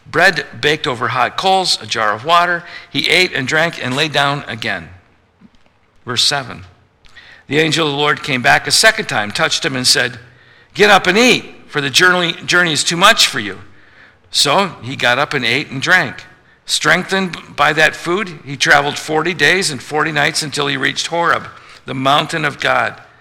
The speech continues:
There he went into a cave and spent the night. And the word of the Lord came to him. "What are you doing, Elijah?" Get this? The Lord comes to him.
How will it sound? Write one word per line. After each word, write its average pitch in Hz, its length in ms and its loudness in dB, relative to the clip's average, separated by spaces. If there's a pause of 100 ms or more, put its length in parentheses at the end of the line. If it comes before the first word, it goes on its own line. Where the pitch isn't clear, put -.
(580)
There 185 200 6
he 190 120 6
went 160 200 4
into 170 220 0
a 180 60 0
cave 139 340 -2
and 135 140 -2
spent - 440 2
the 139 100 -4
night. 139 440 -2 (1000)
And 135 160 -4
the 135 60 -2
word 147 180 4
of 156 60 2
the 165 80 0
Lord 143 300 2
came 185 280 0
to 151 80 -2
him. 139 300 0 (600)
"What 160 240 0
are 208 40 -2
you 196 120 -2
doing, 214 400 4
Elijah?" 117 580 4
Get 131 260 -2
this? 170 300 -2
The 117 160 -8
Lord 135 320 0
comes 151 360 0
to 127 80 -4
him. 120 280 -4